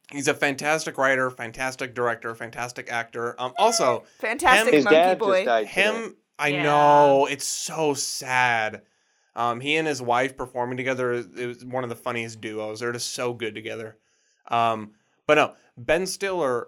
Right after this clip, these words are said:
Speaker 1: and, uh, Tom Cruise are the best runners in Hollywood. Their, their on-screen running is amazing.
Speaker 4: Is
Speaker 2: So,
Speaker 4: Tom
Speaker 2: like,
Speaker 4: Cruise
Speaker 2: sprinting?
Speaker 4: still relevant?
Speaker 1: Yeah,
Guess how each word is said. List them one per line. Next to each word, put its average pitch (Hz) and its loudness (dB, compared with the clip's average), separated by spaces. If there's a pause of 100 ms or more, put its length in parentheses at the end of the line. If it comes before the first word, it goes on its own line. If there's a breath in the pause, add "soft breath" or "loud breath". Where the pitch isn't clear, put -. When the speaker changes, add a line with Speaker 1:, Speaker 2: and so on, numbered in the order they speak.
Speaker 1:
and, 120 -4
uh, 113 -4
Tom 135 -4
Cruise 135 -6 (120)
are 120 -2
the 113 -6
best 113 -2
runners 113 -6
in 120 -12
Hollywood. 110 -6
Their, 147 2 (280 soft breath)
their 135 2
on-screen 131 0
running 123 -2 (100)
is 120 -8
amazing. 110 -10
Speaker 4:
Is 226 -14
Speaker 2:
So, - -20
Speaker 4:
Tom 240 -8
Speaker 2:
like, 202 0
Speaker 4:
Cruise 202 -4
Speaker 2:
sprinting? 247 -8
Speaker 4:
still 220 -6
relevant? 208 -8 (180)
Speaker 1:
Yeah, 117 -6